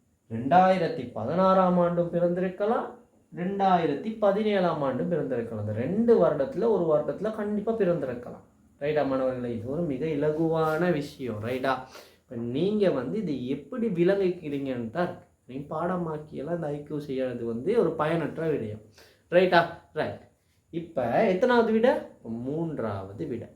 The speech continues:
கட்டாயம் தினு இரண்டாயிரத்தி பதினாறு அல்லது இரண்டாயிரத்தி பதினேழு ரெண்டு ஆண்டுகள்ல பிறந்திருக்கலாம். ரெண்டு ஆண்டுகள்ல ஏதாச்சும் ஒரு ஆண்டுல பிறந்திருக்கலாம், ரைட்டா? இப்ப நம்ம சிலவங்க என்ன செஞ்சிருப்போம், இதை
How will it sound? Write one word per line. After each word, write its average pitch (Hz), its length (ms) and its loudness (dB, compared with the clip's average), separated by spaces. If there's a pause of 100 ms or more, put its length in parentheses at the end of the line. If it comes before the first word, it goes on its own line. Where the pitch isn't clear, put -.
(240)
கட்டாயம் 131 720 0
தினு 160 300 2 (680)
இரண்டாயிரத்தி 170 840 2 (120)
பதினாறு 160 680 -2
அல்லது 196 320 2
இரண்டாயிரத்தி 160 680 0
பதினேழு 156 600 2 (100)
ரெண்டு 277 400 2
ஆண்டுகள்ல 175 680 4 (140)
பிறந்திருக்கலாம். 160 680 0
ரெண்டு 135 260 -4
ஆண்டுகள்ல 117 560 -2
ஏதாச்சும் 165 540 2
ஒரு 180 180 4
ஆண்டுல 151 540 0 (680)
பிறந்திருக்கலாம், 185 680 6
ரைட்டா? 143 260 0 (300)
இப்ப - 200 -10 (120)
நம்ம 220 320 2
சிலவங்க 240 420 8
என்ன 208 180 2
செஞ்சிருப்போம், 190 500 0
இதை 220 120 0